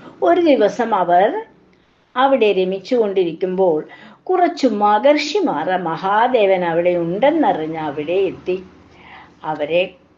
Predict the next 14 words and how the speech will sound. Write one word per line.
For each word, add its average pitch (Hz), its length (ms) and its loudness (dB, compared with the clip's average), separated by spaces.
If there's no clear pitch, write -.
കണ്ട 196 380 0
ലേ-, 156 340 -4
ദേവി 160 440 -4
ലജ്ജിതയായി. 185 1200 -4
ശിവപാർവതിയുടെ 175 1080 0
ക്രീഡകൾ 175 600 -2
കണ്ട് 185 720 -2
മുനിമാർ 202 840 0
തിരിച്ചു 180 320 -6
പോവുകയും 175 840 -2
ചെയ്തു. 156 520 -6
അപ്പോഴോ 202 680 2
മഹാദേവൻ 190 800 2
പറഞ്ഞു, 180 640 -4